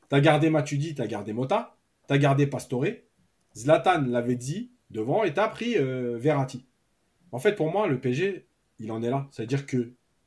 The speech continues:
pour moi, faut repartir sur, euh, la première année et demie de Q S I. Tu construis un groupe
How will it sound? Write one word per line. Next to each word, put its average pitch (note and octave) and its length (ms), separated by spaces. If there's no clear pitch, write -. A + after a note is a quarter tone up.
pour C#3 140
moi, F#3+ 120
faut D3 140
repartir C#3 480
sur, B2 280
euh, A2+ 240
la A#2+ 120
première D#3 1300
année C3+ 320
et D3 40
demie D3 220
de C#3+ 60
Q C3+ 160
S B2+ 140
I. G3+ 200
Tu C#3 120
construis C#3+ 320
un B2 60
groupe C#3 240